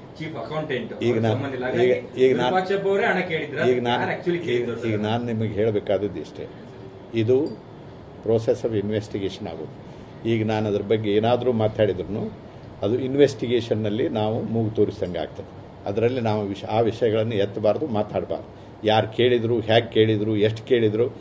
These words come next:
Speaker 2: ಅದನ್ನೆಲ್ಲ ಇನ್ವೆಸ್ಟಿಗೇಷನಲ್ಲಿ ಸತ್ಯ ಹೊರಗೆ ಬರ್ತದೆ. ಅದು, ಆ, ಒಂದು ನಿಷ್ಪಕ್ಷಪಾತವಾದಂಥ ಇನ್ವೆಸ್ಟಿಗೇಷನ್ನು ನಮ್ಮ ಸಂಸ್ಥೆಯಿಂದ ಅಧಿಕಾರಿಗಳು ಮಾಡ್ತಾರೆ. ಅದ್ರ ಬಗ್ಗೆ ನಿಮ್ಗೆ ಯಾವ,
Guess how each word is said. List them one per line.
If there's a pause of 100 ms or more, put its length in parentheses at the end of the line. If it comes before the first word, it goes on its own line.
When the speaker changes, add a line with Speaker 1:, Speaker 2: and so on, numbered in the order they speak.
(240)
Speaker 2:
ಅದನ್ನೆಲ್ಲ
ಇನ್ವೆಸ್ಟಿಗೇಷನಲ್ಲಿ
ಸತ್ಯ
ಹೊರಗೆ
ಬರ್ತದೆ. (680)
ಅದು, (520)
ಆ,
ಒಂದು
ನಿಷ್ಪಕ್ಷಪಾತವಾದಂಥ
ಇನ್ವೆಸ್ಟಿಗೇಷನ್ನು
ನಮ್ಮ
ಸಂಸ್ಥೆಯಿಂದ
ಅಧಿಕಾರಿಗಳು (640)
ಮಾಡ್ತಾರೆ.
ಅದ್ರ
ಬಗ್ಗೆ
ನಿಮ್ಗೆ
ಯಾವ,